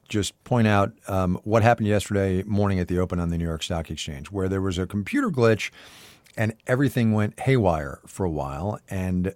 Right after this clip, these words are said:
uh, tens at least, uh, of millions of dollars worth of trades are going to have to be voided, and there's gonna be, um,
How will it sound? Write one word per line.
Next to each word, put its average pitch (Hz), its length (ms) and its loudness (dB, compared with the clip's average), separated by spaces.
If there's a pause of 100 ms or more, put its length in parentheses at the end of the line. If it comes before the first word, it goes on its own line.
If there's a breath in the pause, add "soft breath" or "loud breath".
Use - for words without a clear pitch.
(120)
uh, 90 220 -2 (120)
tens 170 460 4
at 120 260 0
least, 127 520 0 (120)
uh, 104 300 2
of 104 180 -2
millions 117 300 2
of 98 60 -4
dollars 101 280 0
worth 95 140 -2
of 90 80 -6
trades 90 400 -4
are 101 100 -4
going 92 160 -2
to 87 80 -2
have 92 140 -4
to 85 80 -12
be 90 100 -2
voided, 98 420 0 (600 soft breath)
and 98 180 2
there's 90 180 0
gonna 95 180 0
be, 90 360 0
um, 87 540 -2